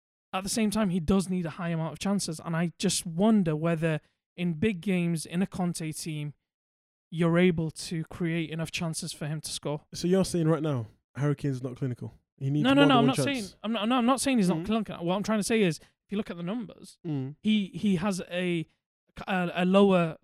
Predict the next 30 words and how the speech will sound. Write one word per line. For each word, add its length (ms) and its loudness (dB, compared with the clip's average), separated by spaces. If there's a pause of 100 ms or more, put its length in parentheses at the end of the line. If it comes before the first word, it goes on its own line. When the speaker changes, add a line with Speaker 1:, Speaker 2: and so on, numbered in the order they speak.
(220)
Speaker 1:
conversion 380 2
rate, 100 -4
and 160 -2
that's 160 -4
not 120 -6
a 40 -12
problem 360 -8
because 340 -6 (840)
Cristiano 560 2
Ronaldo 300 2
doesn't 220 -4
have 160 -6
a 60 -4
high 400 -2
conversion 420 0
rate 300 -4
throughout 280 -4
his 120 -14
career, 280 -2
but 100 -6
he 40 -2
scores 240 -4
a 40 -6
high 160 -2
number 200 -2
of 100 -6
goals 200 -2
because 240 -6
he 80 -4
continues 600 -4